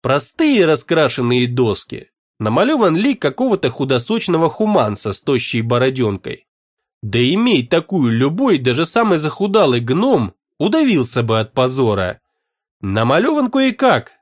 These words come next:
живописец верно был никудышный. Всё какое-то плоское, коричневое, тупое.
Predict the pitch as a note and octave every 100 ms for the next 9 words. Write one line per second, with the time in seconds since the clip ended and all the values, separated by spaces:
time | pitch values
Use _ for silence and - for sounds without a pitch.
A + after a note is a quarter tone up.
0 | - A2+ D3+ B3+ - D4 C#3+ A#2+ D3+ F3+
1 | C3 B2 B2+ B2 B2 C3 B2+ B2+ A2 F#2+
2 | F2+ - _ _ _ _ - C3 D#3+ D3+
3 | D3+ D3 C3 B2+ C#3+ A3 C#3+ - G2+ F#2+
4 | A2+ B2 G#3 - A#2+ G2+ G2 F2+ - D#3+
5 | A#2+ D#3 G#3 B2 G2+ -